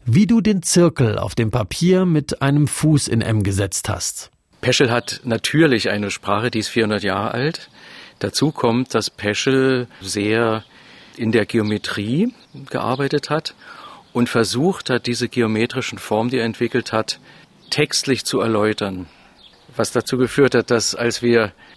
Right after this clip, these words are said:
Speaker 2: uns in der ersten Entwurfsphase das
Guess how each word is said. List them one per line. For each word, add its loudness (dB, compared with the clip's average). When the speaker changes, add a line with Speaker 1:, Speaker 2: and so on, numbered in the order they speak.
Speaker 2:
uns 2
in -4
der 2
ersten 2
Entwurfsphase 2
das -6